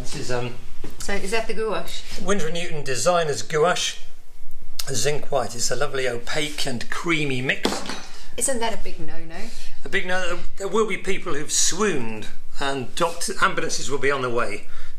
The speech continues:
Speaker 1: with smelling salts to revive the purists who would not be using white.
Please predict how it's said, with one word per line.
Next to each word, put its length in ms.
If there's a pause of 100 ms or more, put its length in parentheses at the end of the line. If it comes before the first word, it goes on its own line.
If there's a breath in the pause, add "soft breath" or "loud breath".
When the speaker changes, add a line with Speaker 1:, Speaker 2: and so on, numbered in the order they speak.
(100)
Speaker 1:
with 220
smelling 400
salts 580 (400 loud breath)
to 160
revive 560
the 80
purists 760 (160)
who 100
would 200
not 160
be 80
using 340
white. 220